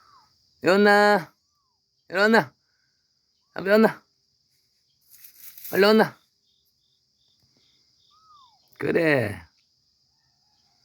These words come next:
집 한 바퀴 돌자. 그래.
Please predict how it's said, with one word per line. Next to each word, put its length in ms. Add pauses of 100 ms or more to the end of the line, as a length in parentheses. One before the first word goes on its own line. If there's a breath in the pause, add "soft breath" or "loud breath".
(1400)
집 180
한 140
바퀴 240
돌자. 480 (4000)
그래. 320